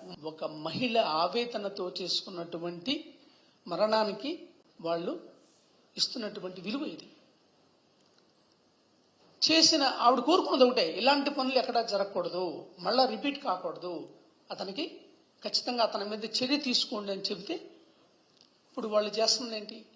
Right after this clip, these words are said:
అసలు ఉపాధి పథకం ఫస్ట్ నుంచి కూడా మీరు గమనించి చూడండి, దాదాపుగా పన్నెండు వేల మంది ఫీల్డ్ అసిస్టెంట్‌ని తొలగించారు.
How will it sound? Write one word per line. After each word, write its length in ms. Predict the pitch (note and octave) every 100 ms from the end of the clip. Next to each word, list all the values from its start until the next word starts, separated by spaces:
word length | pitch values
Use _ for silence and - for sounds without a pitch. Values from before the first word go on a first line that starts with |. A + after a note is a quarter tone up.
| _ _ _ _ _ _ _ _ _ _ _ _ _ _ _ _ B3+
అసలు 200 | C4 G#3
ఉపాధి 360 | E3+ C#4 D4
పథకం 560 | - C4 B3+ C4 C4 B3+
ఫస్ట్ 260 | G#3+ -
నుంచి 180 | D#4+ C#4
కూడా 220 | C#4+ C4+
మీరు 180 | B3+ G#3
గమనించి 500 | F#3+ G3 A3+ A3 -
చూడండి, 360 | E3+ D#3+ D3 -
దాదాపుగా 420 | D#3+ G#3+ G#3+ A#3+
పన్నెండు 420 | - G3 F#3 F3+
వేల 240 | E3+ E3+ F3
మంది 280 | F3 F#3 B3
ఫీల్డ్ 280 | - A3+
అసిస్టెంట్‌ని 520 | A3+ - - - G#3+ A3+
తొలగించారు. 640 | A3 G3+ G#3 G#3+ G3 G#3